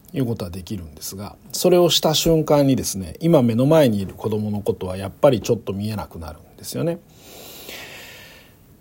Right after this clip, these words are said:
例えば僕は、あの、砂場で遊んでる子の研究をずっとしていましたが、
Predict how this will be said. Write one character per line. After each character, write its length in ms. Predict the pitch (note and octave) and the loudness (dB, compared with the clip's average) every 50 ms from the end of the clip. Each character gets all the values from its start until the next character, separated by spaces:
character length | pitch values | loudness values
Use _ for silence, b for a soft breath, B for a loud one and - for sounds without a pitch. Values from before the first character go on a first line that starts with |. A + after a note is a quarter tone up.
| _ _ _ _ _ _ - - B2+ | _ _ _ _ _ _ -4 -2 6
例 100 | - F3 | 8 8
え 40 | D3 | 8
ば 100 | A2 G#2+ | 8 4
僕 260 | G#2 A2 G#2 - - | -2 -2 -2 2 2
は、 60 | B2 A#2+ A#2+ G#2 - | 2 2 2 -2 -4
あ 220 | - A#2+ A2 A2 G#2+ | -6 -6 -4 -4 -4
の、 960 | G#2+ G2+ G2 G2 F#2 F#2 F2 F2 F2 E2+ - - - - - - - - - | -4 -4 -6 -6 -6 -8 -10 -12 -14 -14 -14 -14 -16 -18 -20 -20 -20 -14 -8
砂 260 | - - C#3+ C3+ B2+ | -4 0 2 2 4
場 140 | A#2+ B2+ B2 | 4 4 4
で 80 | B2+ | 4
遊 240 | A#2+ A#2 - - B2 | 4 2 2 0 0
ん 80 | A#2+ A#2 | 2 2
で 100 | A#2 A#2 | 2 2
る 80 | A#2 | 0
子 140 | A2 - A#2+ | 0 -2 -2
の 140 | A#2 A2+ G2+ | -2 -2 -4
研 260 | - B2 A2+ G#2+ G#2+ | -4 -4 -4 -4 -4
究 180 | G2+ - A2 G#2+ | -4 -4 -4 -2
を 60 | G#2 | -2
ず 120 | G#2 G#2+ | -4 -6
っ 20 | G#2 | -8
と 120 | - - | -10 -10
し 120 | - - - | -12 -8 -8
て 80 | A2+ | -6
い 80 | G#2 G2 | -6 -6
ま 160 | F#2+ F#2+ F#2+ | -6 -8 -10
し 80 | - - | -12 -12
た 160 | - D2+ E2 | -12 -12 -10
が、 280 | G#2+ A2+ A2 - - | -8 -8 -8 -8 -10